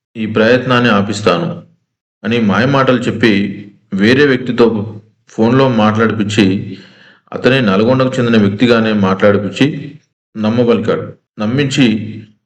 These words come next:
వ్యక్తుల దగ్గర నుంచి మొదటగా అరవై లక్షలు తీసుకొని అతని నుంచి ప్రాణహాని ఉందని తెలిసిన వ్యక్తులు అరవై లక్షలు ఇతనికి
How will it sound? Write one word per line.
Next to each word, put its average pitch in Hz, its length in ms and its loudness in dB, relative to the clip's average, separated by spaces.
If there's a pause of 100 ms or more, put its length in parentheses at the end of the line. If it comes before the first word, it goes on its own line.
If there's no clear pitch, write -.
(120)
వ్యక్తుల 110 320 2
దగ్గర 117 280 0
నుంచి 104 680 -2 (360)
మొదటగా 107 720 2 (180)
అరవై 117 220 2
లక్షలు 113 680 0 (680)
తీసుకొని - 440 0 (760)
అతని 104 260 0
నుంచి 107 440 0 (400)
ప్రాణహాని 117 540 2
ఉందని 107 280 2
తెలిసిన 101 280 2
వ్యక్తులు 92 760 0 (1500)
అరవై 113 260 2
లక్షలు 120 440 2
ఇతనికి 104 680 -2